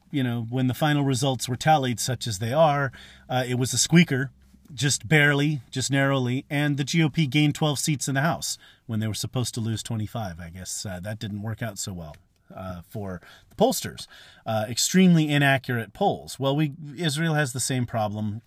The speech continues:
The polls last time were quite a bit off. Uh, they, they looked a little better for Bibi in some ways, uh, but also, as I discussed before, um, there are demographic groups in Israel that are difficult to poll.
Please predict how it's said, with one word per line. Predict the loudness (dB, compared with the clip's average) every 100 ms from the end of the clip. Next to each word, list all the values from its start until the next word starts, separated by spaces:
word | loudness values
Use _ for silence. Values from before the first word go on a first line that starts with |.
| _ -10
The | -8
polls | -2 -2 0
last | 0 -2 -2
time | -2 0 -2
were |
quite | -2 -4 -2
a |
bit | -4 -6
off. | -6 -8 -10 _ -20 -20 -20 -20 -8
Uh, | -4 -2
they, | 0 0 0 -6 0
they | 4
looked | 6 4 2
a |
little | 2 2
better | 4 4
for | 2 0
Bibi | 2 4 4
in | 4
some | 2 0 0
ways, | 0 -4 -6 -10 -20 -20 _ -2
uh, | 0 2
but | 4 6
also, | 6 4 4 4 2 -2 _ _ 0
as | 2
I | 2
discussed | 0 -2 0 0 0
before, | -4 -4 -4 -2 -2 -4 -10 -10
um, | -8 -6 -6 -6 0
there | 2
are | 4
demographic | 6 4 4 2 2 0
groups | 0 0 0
in | 2
Israel | 2 0 0
that | 0
are | -2
difficult | -4 -4 -6 -10
to | -14
poll. | -12 -10 -10